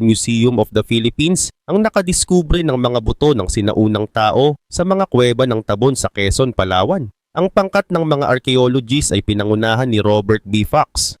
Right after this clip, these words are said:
Natagpuan nila ang bahagi ng bungo at panga ng isang sinaunang tao.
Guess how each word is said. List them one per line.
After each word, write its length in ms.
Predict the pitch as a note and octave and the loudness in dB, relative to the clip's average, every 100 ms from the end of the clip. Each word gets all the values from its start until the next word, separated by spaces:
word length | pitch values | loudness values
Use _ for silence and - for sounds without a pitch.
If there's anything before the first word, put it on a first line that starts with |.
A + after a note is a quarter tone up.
| _ - | _ -10
Natagpuan 560 | B2+ G#3 - G#3 G#3 F3+ | -6 -4 2 2 4 2
nila 240 | E3 E3 | 2 2
ang 80 | C#3 | 2
bahagi 480 | G#2+ A2+ A2+ A#2 A#2+ | 0 2 0 2 0
ng 240 | G#2+ G#2 | 0 2
bungo 480 | G#2+ A2+ B2+ D#3 - G2+ | 2 4 6 4 0 -12
at 80 | - | -6
panga 480 | A#2 G#2+ A2+ C3+ B2+ F#2+ | 0 0 2 -2 -4 -8
ng 80 | G2 | -4
isang 320 | G#2 A#2+ A2 | 0 0 -2
sinaunang 560 | A#2 G#2+ A2+ A2+ A2+ | -2 0 2 2 0
tao. 480 | - G2 F#2+ G3+ C#3 | -2 -2 0 0 -2